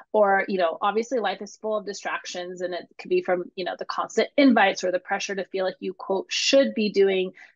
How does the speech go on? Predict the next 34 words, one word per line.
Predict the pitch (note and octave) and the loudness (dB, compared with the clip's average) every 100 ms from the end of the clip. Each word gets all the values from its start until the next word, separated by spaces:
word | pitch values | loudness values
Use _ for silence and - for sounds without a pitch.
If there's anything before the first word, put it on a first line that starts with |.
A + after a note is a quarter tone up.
| F#3 | -2
this | F#3+ G3 G3 | 2 4 2
or | F#3+ | -2
going | F3+ F#3+ F#3+ | 0 0 0
to | G3 | -2
that | F3+ - | -4 -4
place." | G3+ F#3+ - | -8 -8 -10
How | - - B3 C#4+ F#4 | -10 0 4 4 2
can | - D#4 B3+ | -6 -4 -4
you | G#3+ G#3 G3+ F#3+ _ _ _ _ _ | -4 -4 -6 -8 _ _ _ _ _
sidestep | - - A3+ D#4 E4+ - B3+ A#3+ B3 | -20 -6 -2 -2 -2 -6 -6 -6 -8
the | A3 | -10
distractions | G3+ G#3 G3 - G#3 G3 - G#3 G3 F#3+ - | -10 -10 -10 -6 -2 -2 -4 -6 -6 -8 -10
and | G3 F#3 | -10 -8
not | F3+ G#3+ C4 - _ | -4 -2 -2 -4 _
feel | A#3 A3+ G3 - | 2 2 2 -6
bad | - G3+ D4 | -4 2 4
about | C#4 - - | 4 0 -4
it? | - - - | -6 -8 -10
Because | G#3 G#3+ G#3+ G#3 - - _ _ _ _ _ | -8 0 0 0 -8 -20 _ _ _ _ _
there's, | G#3 A3 G3 | 2 2 2
like, | G#3+ G#3 G3+ | 0 -2 0
it's | A#3+ A#3 | -2 2
not, | C4+ G4+ - | 2 2 2
it's | A#3+ | -2
not | D4+ F#4 | 0 0
even, | G4+ C4+ | 2 2
like, | G#3+ | 2
a | F#3 - - | -2 -6 -2
fomo. | F3+ G3+ A#3 C4+ | 0 0 0 -2
It's | A3 G3+ | -4 -6
a | G3 F3+ | -10 -10
guilt | - G3+ G#3 - | -8 -6 -6 -8
of, | G#3 | -8
like, | G3 F#3+ G3 | -4 -6 -6